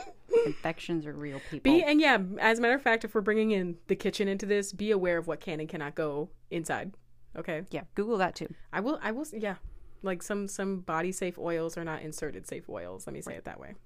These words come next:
Speaker 2: So, couple things on how to kink or meet someone within kink safely.
Speaker 1: Mm-hmm.
Speaker 2: Um, which again, this, this also kind of has crossover 'cause a lot of people who do date are into kink. So this kind of, for me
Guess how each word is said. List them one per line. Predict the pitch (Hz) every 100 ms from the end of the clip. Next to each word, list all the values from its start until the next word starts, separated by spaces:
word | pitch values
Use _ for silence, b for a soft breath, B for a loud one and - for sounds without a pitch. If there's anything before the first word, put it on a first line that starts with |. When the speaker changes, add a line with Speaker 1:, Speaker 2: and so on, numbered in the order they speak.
| - - B B B B B B B B B B - 233 226
Speaker 2:
So, | 226 214 214 214 208 214 208 202 202 202 202 196 -
couple | - 240 254
things | 254 247 240 233
on | - 202 196
how | 190 202
to | - 190
kink | - - - 220 220 202 - - -
or | 180
meet | 170 185 -
someone | 190 185 180
within | 170 160
kink | 151 170 151
safely. | - 151 139 - -
Speaker 1:
Mm-hmm. | 190 180 - 170 -
Speaker 2:
Um, | 180 165 156 160
which | 202
again, | 214 233 233
this, | 220 -
this | - 196 214
also | 220 240 247
kind | 247
of | 233
has | 220 208
crossover | - 208 214 214 214
'cause | 208
a | 180
lot | 180
of | 175
people | 190 185 175
who | 185 170
do | 175 170
date | 151 160 156 -
are | 165 165
into | 165 156
kink. | - 165 226
So | - - 170 156 156 151
this | 160 -
kind | - 214
of, | 233 190
for | - 196
me | 196 247 240 196 180 165